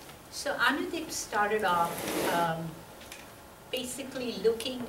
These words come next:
at rural people, especially rural youth. And the thing you hear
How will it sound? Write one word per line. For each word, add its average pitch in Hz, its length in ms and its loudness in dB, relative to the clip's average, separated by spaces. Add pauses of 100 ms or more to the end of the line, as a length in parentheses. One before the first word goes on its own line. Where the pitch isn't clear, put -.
(160)
at 180 380 -4 (360)
rural 240 360 0
people, 180 480 -4
especially 208 680 -2
rural 208 460 4 (180)
youth. 175 400 -4 (600)
And 214 120 0
the 214 60 4
thing 294 320 4
you 262 140 2
hear 226 440 8